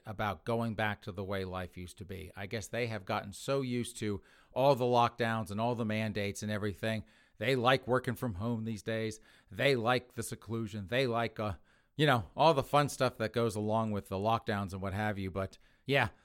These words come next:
they are terrified of things going back to the way it was. And so any opportunity they have to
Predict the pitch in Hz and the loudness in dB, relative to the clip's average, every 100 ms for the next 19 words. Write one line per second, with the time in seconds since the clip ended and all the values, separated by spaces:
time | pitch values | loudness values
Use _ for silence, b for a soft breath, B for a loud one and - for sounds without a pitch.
0 | b b 151 143 117 - - 208 202 147 | b b 4 6 4 0 4 6 8 6
1 | - 107 107 - 98 - 139 135 101 117 | 2 0 0 -4 -8 -4 -2 -2 0 0
2 | 107 85 117 123 - - 98 92 92 117 | 0 0 2 2 0 -6 -4 -4 0 2
3 | 117 - 104 - 95 120 110 78 - _ | 0 -2 -10 -10 0 2 2 0 -14 _
4 | _ _ _ - 135 - 143 135 165 190 | _ _ _ -4 -2 4 6 6 6 4
5 | 208 175 - 143 151 139 117 98 90 120 | 4 2 0 -2 0 2 2 -2 0 0
6 | 127 123 113 87 - 117 | 2 0 0 -2 -6 -6